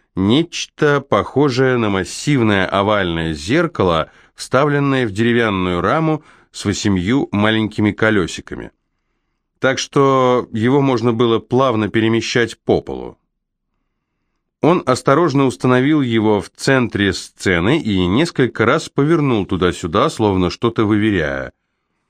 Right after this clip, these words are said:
Удовлетворившись результатом, он протянул руку за зеркало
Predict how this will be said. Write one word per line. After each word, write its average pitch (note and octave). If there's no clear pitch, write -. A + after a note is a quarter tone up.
Удовлетворившись D3+
результатом, G#2+
он F#3
протянул D3+
руку A2+
за F#2+
зеркало F#2+